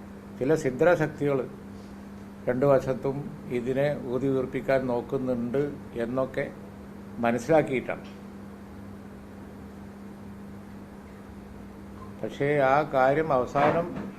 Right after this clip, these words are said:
വന്നു ഭവിച്ചത് ഒരു വിദ്യാർത്ഥിനിയുടെ വിദ്യാഭ്യാസ അവകാശം നിഷേധിക്കുന്ന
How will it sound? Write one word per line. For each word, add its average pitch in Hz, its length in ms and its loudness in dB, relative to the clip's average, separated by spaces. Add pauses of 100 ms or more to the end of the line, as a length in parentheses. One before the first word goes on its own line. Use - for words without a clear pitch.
(600)
വന്നു 120 280 6
ഭവിച്ചത് 139 600 4 (800)
ഒരു 135 140 4
വിദ്യാർത്ഥിനിയുടെ 139 1000 4 (100)
വിദ്യാഭ്യാസ 135 840 4
അവകാശം 127 580 4
നിഷേധിക്കുന്ന 120 800 0